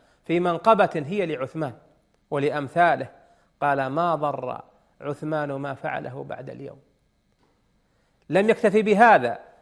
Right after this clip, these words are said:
بل زوجه عليه الصلاة والسلام بنته الأخرى، زوجه أم كلثوم بعدما ماتت رقية عند عثمان، وماتت رقية في العام التاسع من الهجرة.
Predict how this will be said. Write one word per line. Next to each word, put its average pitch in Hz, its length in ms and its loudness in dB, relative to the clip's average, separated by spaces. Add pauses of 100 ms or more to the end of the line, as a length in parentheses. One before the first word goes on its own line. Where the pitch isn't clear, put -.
(120)
بل 139 140 0
زوجه 151 580 0
عليه 139 300 -2
الصلاة 131 520 -6
والسلام 135 540 -10
بنته 139 360 -10
الأخرى، - 460 -8 (640)
زوجه 190 720 2 (140)
أم 170 200 -4
كلثوم 185 600 0 (340)
بعدما 147 480 0
ماتت 156 420 -6
رقية 156 540 -8
عند 131 280 -12
عثمان، - 420 -14 (1000)
وماتت 160 480 -4
رقية 156 460 -6 (160)
في 147 60 -10
العام 139 320 -8
التاسع - 500 -14 (880)
من 135 120 -2
الهجرة. 143 440 -2